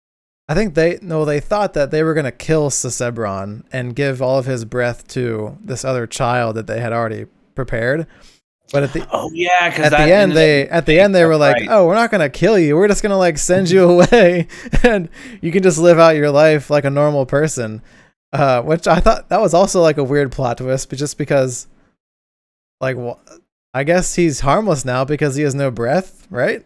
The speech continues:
Speaker 1: So
Speaker 2: Yeah.
Speaker 1: I guess no harm, no foul, but I guess they were, they were just trying to, it's like the Wizard of Oz, like,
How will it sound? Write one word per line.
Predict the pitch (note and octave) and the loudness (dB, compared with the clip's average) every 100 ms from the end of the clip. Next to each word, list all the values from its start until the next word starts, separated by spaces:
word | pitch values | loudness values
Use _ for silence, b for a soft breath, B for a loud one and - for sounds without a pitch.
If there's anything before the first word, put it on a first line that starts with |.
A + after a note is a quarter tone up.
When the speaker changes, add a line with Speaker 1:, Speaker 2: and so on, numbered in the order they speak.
| - | -14
Speaker 1:
So | - C3 B2 A#2+ A#2 - _ _ _ _ _ _ _ _ | -6 -4 -2 -4 -8 -14 _ _ _ _ _ _ _ _
Speaker 2:
Yeah. | F2 F#2 | -8 -6
Speaker 1:
I | B2 | -4
guess | D3 D3 | -4 -4
no | C3+ C#3 C3+ | -4 -2 -2
harm, | B2+ C#3+ C#3+ C#3 | 0 -2 -2 -2
no | C3 B2 | -4 -6
foul, | - B2+ D3 B2+ | -6 -6 -4 -4
but | B2 C3 | -2 -2
I | C3+ | 0
guess | D3 C3+ | -2 -2
they | C#3 | -4
were, | C3 B2+ A#2+ - b b b _ _ _ _ _ _ _ | -4 -4 -6 -12 b b b _ _ _ _ _ _ _
they | C#3+ E3+ | 0 2
were | E3 | 2
just | F3 - | -2 -4
trying | G3 F3+ | -2 -2
to, | D#3 - | -2 -4
it's | E3+ | -2
like | F#3 D3+ | -2 -2
the | D3+ C3+ | -2 -2
Wizard | C#3+ D3 D3 | 0 0 0
of | C3 A#2+ | 0 0
Oz, | A#2+ B2+ C3+ | 0 0 0
like, | C3 A#2+ | -2 -6